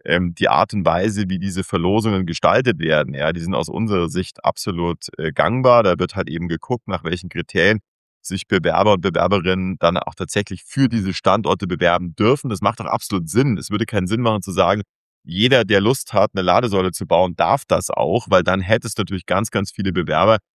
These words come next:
ähm, die von dem Thema einfach keine Ahnung haben und hättest dann vermutlich auch Qualitätsprobleme, die sich über Jahrzehnte dann in der jeweiligen Kommune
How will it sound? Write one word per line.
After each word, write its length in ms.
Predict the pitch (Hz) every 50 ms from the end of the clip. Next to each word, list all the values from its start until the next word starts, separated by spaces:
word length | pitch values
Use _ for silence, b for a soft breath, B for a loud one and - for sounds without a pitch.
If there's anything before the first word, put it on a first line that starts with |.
| _ _ _ _ _ _
ähm, 300 | - 90 95 98 95 -
die 180 | - 95 98
von 180 | 92 - - 95
dem 140 | 90 85 82
Thema 360 | - - 107 104 117 107 82
einfach 320 | 60 87 92 - 90 - -
keine 220 | - - 82 78 55
Ahnung 300 | 62 90 127 127 104 87
haben 320 | 80 78 76 85 90 98
und 100 | 87 85
hättest 320 | 85 95 90 - - -
dann 80 | 98 82
vermutlich 400 | - - 92 95 95 - - -
auch 160 | - _ _
Qualitätsprobleme, 840 | - - 80 82 113 120 123 - - - 92 80 - - 85 90 92
die 100 | 85 87
sich 160 | 82 85 87 87
über 160 | 82 87 87
Jahrzehnte 600 | 85 82 80 80 - - 107 113 - 139 120 92
dann 200 | 80 76 80 73
in 80 | 60
der 120 | 82 82 85
jeweiligen 400 | 85 87 85 87 82 82 85 87
Kommune 420 | - - 90 87 95 107 113 104